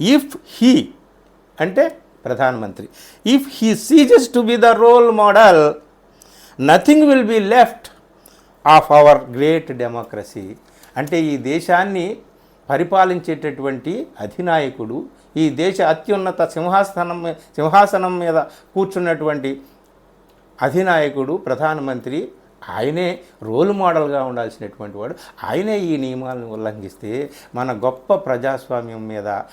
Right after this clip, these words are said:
మనం ఇంకా నమ్మకాలు ఏమి పెట్టుకున్నట్టు, పెట్టుకోవాల్సినటువంటి అవకాశం ఉండదు. ఇక మనకు మిగిలేది ఏమీ లేదు అని ఒక నిరాశతో, ఒక నిస్పృహతో ఈ వ్యాసాన్ని కంక్లూడ్ చేశాడు.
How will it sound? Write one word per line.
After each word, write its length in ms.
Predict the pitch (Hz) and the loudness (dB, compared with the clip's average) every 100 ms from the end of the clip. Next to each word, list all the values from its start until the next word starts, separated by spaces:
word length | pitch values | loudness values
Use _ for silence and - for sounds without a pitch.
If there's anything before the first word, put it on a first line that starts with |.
| _ _ 120 | _ _ -8
మనం 180 | 123 117 110 | -6 -8 -10
ఇంకా 200 | 107 101 - _ 113 | -10 -12 -14 _ -10
నమ్మకాలు 460 | 113 151 160 160 139 | -8 -8 -4 -4 -4
ఏమి 120 | 123 117 | -10 -10
పెట్టుకున్నట్టు, 600 | 113 - 123 110 107 104 117 _ - | -14 -14 -16 -14 -14 -16 -18 _ -12
పెట్టుకోవాల్సినటువంటి 1000 | 131 117 127 117 117 113 101 110 104 - 294 - _ _ _ _ _ _ _ _ - | -12 -8 -6 -6 -8 -14 -14 -14 -4 0 0 -4 _ _ _ _ _ _ _ _ -6
అవకాశం 460 | 123 202 196 165 147 127 | -6 -4 -4 -4 -8 -8
ఉండదు. 280 | 117 113 110 117 _ | -10 -10 -12 -12 _
ఇక 120 | 127 147 143 | -14 -12 -10
మనకు 240 | 135 - 113 | -12 -14 -10
మిగిలేది 400 | 120 160 160 123 117 | -8 -6 -6 -6 -8
ఏమీ 160 | 139 123 117 | -6 -6 -8
లేదు 160 | 110 107 | -8 -12
అని 160 | 101 107 _ _ 123 | -14 -18 _ _ -14
ఒక 100 | - 101 | -12 -12
నిరాశతో, 580 | 95 135 180 135 - 98 92 _ _ _ 107 | -6 -4 -4 -8 -14 -16 -18 _ _ _ -14
ఒక 80 | 107 117 | -10 -12
నిస్పృహతో 600 | 139 - 214 151 113 107 104 _ _ 131 | -12 -4 -4 -4 -8 -12 -12 _ _ -8
ఈ 40 | 123 | -4
వ్యాసాన్ని 560 | 117 123 139 120 107 104 113 _ _ _ _ _ _ _ _ | -4 -2 -4 -6 -10 -16 -20 _ _ _ _ _ _ _ _
కంక్లూడ్ 340 | 120 120 147 139 | -10 -6 -8 -6
చేశాడు. 400 | 127 113 110 104 | -10 -8 -10 -10